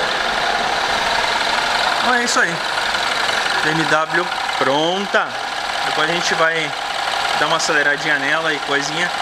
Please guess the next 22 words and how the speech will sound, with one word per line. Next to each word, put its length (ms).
E 180
se 140
você 260
quer 200
ver 380
o 60
passo 240
a 40
passo, 480
em 320
tempo 280
real, 460
como 180
que 100
é 60
feito 240
o 20
serviço 260
aqui 100
dentro 160
da 40
oficina, 400